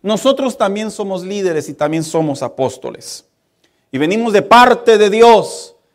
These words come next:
Y cuenta la historia, hermano, de acuerdo a las cartas, que los hermanos los recibían. Y cuando los recibían, los dejaban enseñar y los dejaban predicar,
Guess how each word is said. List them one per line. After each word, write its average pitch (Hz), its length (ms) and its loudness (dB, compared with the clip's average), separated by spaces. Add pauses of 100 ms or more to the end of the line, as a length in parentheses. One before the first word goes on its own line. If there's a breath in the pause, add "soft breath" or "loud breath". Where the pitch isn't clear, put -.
(140)
Y 135 120 -10
cuenta 240 340 -2
la 226 100 0
historia, 190 420 -2
hermano, 131 320 -2
de 123 60 -2
acuerdo 156 300 -2
a 160 40 0
las 135 200 -4
cartas, 156 520 -4 (360)
que 160 100 -4
los 160 180 0
hermanos 185 400 -8
los 196 120 -2
recibían. 170 720 -10 (1120)
Y 170 80 -4
cuando 220 200 2
los 214 140 4
recibían, 220 640 0
los 180 140 -4
dejaban 208 420 -2
enseñar 190 560 -6
y 202 40 -8
los 185 160 -6
dejaban 180 420 -4
predicar, 175 760 -8